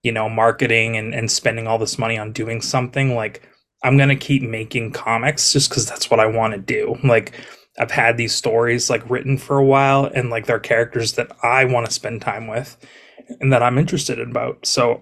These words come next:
like, even if it's not, you know, being optioned for some sort of Netflix show or whatever, like, it's just, like, I, like, physically holding the book and knowing it's done, it's here, and I can revisit it. I can,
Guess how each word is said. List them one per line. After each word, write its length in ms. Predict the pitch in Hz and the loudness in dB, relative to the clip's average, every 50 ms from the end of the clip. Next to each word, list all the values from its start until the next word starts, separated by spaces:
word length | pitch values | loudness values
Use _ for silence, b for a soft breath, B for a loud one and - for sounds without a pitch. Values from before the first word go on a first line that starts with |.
| - - - | -8 -8 -2
like, 300 | 147 139 123 139 - - - - | 0 0 0 -2 -6 -18 -8 -2
even 280 | 175 165 151 147 139 131 | 0 2 4 4 4 4
if 220 | 123 120 - - | 2 0 -2 -2
it's 240 | 135 117 - - - | -4 -2 -2 0 0
not, 560 | 135 123 123 117 113 113 104 - - - - B B B B B B B B _ - | 2 2 2 2 2 0 -2 -4 -8 -8 -10 B B B B B B B B _ 0
you 60 | 123 | 2
know, 260 | 113 - 90 - - - _ _ _ _ - _ _ _ _ - - - 139 - | 2 2 2 0 -2 -8 _ _ _ _ -20 _ _ _ _ -14 -12 -10 -4 -2
being 300 | - 175 156 143 131 - - - - | 2 4 6 6 4 4 0 -2 2
optioned 460 | 143 139 147 143 - - 147 123 107 | 4 4 4 4 2 0 0 0 0
for 100 | - 131 | 0 0
some 160 | - - 143 | 0 2 0
sort 240 | 131 - 131 117 113 | 0 4 4 4 4
of 60 | 117 | 4
Netflix 320 | 117 120 - - 135 120 - | 2 -2 0 0 0 0 2
show 200 | - - 123 117 | 2 4 6 6
or 160 | 123 127 117 117 | 6 6 6 6
whatever, 580 | 117 120 117 113 113 117 117 - 117 113 113 - - | 4 4 2 2 2 0 0 -2 -4 -6 -6 -6 -4
like, 160 | 139 135 - | -4 -2 -2
it's 160 | 127 120 - | -2 -2 -2
just, 240 | - - - - - | 0 0 2 2 4
like, 180 | - - - B B B B B B B _ - - | 2 2 2 B B B B B B B _ -4 0
I, 180 | 131 131 - - | 0 0 0 0
like, 360 | 135 123 113 - 143 139 - - - - - | 0 -2 -2 -2 -6 -6 -6 -10 -16 -18 -20
physically 520 | - - - 180 170 160 170 147 170 156 | -4 2 4 4 6 6 4 4 2 2
holding 360 | 131 - 147 143 143 147 143 | 4 4 6 6 6 6 6
the 60 | 139 131 | 4 4
book 340 | 120 123 120 123 127 - | 2 2 0 0 0 -4
and 120 | 135 123 120 | -6 -4 -2
knowing 260 | 123 120 123 123 123 | -2 0 0 0 -2
it's 220 | 120 117 117 131 | -4 -6 -6 -6
done, 320 | 117 113 117 120 123 120 117 | -2 0 2 2 2 2 -2
it's 120 | 107 - | -4 -8
here, 360 | - - 131 123 123 120 120 | -8 -6 -2 -2 0 0 -2
and 200 | 117 110 107 110 B B B B B B B _ _ _ - | -2 -6 -8 -10 B B B B B B B _ _ _ 0
I 160 | 123 127 127 | 0 0 2
can 180 | - 151 131 117 | 2 2 2 2
revisit 420 | 120 117 117 117 113 113 123 117 | 0 0 0 0 0 2 2 2
it. 140 | 113 113 113 | 2 0 0
I 120 | 110 110 104 | -2 -4 -6
can, 340 | - - 113 107 104 - | -6 -8 -10 -10 -12 -16